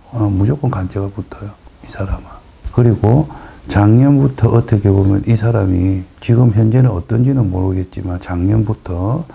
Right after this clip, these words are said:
입설, 구설, 간제바람, 그전부터 보면 조금은 상문의 기운, 이 집안으로다가 상문의 기운도 비치면서 그 뒤에 달고 들어오는 게 간제바람도 들고 들어온다.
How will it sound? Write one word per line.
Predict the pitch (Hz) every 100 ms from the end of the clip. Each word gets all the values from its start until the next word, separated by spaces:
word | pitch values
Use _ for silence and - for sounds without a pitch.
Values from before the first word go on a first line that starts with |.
| 104
입설, | 110 - - 110
구설, | - 87 80 - 87 87 87 - -
간제바람, | - 87 87 104 - 95 92 85 82 - -
그전부터 | 104 123 151 165 - 123
보면 | 104 113 107 98 101 95 -
조금은 | 110 110 104
상문의 | - 151 151 147 117
기운, | - 90 90 82 -
이 | 123
집안으로다가 | 123 131 120 104 98 92 90 90
상문의 | - 131 135 131 98
기운도 | 101 98 95
비치면서 | 92 87 - 104 95 - -
그 | 107 104
뒤에 | 95
달고 | 92 101 104 107
들어오는 | 98 92 90 90
게 | 107 117 - - - -
간제바람도 | - 82 107 117 110 113 110 117
들고 | 95 90 92
들어온다. | 85 87 87 85 80